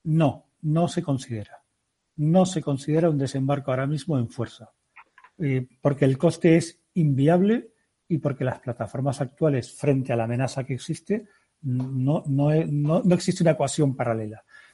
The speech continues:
Y además el hundimiento del modcat te lo demuestra. Es decir,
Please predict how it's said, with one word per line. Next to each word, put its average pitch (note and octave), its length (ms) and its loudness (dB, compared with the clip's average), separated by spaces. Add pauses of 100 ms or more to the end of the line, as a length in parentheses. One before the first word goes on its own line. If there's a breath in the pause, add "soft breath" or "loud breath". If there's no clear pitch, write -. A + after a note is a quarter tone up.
(120)
Y C#3+ 60 -2
además D3+ 300 4
el D3+ 100 6
hundimiento C#3 480 4
del D#3+ 140 4
modcat F3+ 400 4
te C#3 60 -2
lo C3 60 -2
demuestra. A#2+ 500 -2
Es A2 80 -14
decir, A#2 200 -8